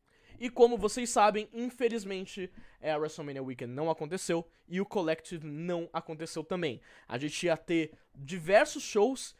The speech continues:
que iam ser cuidados pelos lutadores. Então imagina o Bob vira pro Toco e fala assim, "Toco, eu tô te dando esse dinheiro aqui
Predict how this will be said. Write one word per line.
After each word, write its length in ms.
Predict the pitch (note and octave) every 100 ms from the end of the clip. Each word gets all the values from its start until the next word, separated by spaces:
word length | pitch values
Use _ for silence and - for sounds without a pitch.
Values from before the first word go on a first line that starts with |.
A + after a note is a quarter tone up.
| _ -
que 420 | A3+ G#3+ G#3 G3+
iam 240 | G#3+ A3 A3
ser 220 | - G#3+
cuidados 520 | A3+ G#3+ F3 G3+ G#3
pelos 320 | - A3+ A#3
lutadores. 540 | A3+ A3+ G#3 G3+ C#3 C#3
Então 180 | D#3 G3
imagina 640 | G3+ F#3 D#3 F#3 A3 A#3 - -
o 80 | F3
Bob 360 | D3+ F#3 F3 F3
vira 360 | C#3+ G3 G3
pro 160 | - E3+
Toco 220 | G3+ F#3+
e 20 |
fala 140 | G#3+ F#3+
assim, 200 | E3 D3
"Toco, 500 | - G3 - - - _ _ -
eu 120 | D#3
tô 160 | F3 F#3
te 120 | E3+
dando 760 | D#3+ F#3+ F#3 F#3 F#3 F3+ F3
esse 280 | F3 F#3+ G3+
dinheiro 320 | E3+ F#3 F3+
aqui 400 | F3+ - A3 D4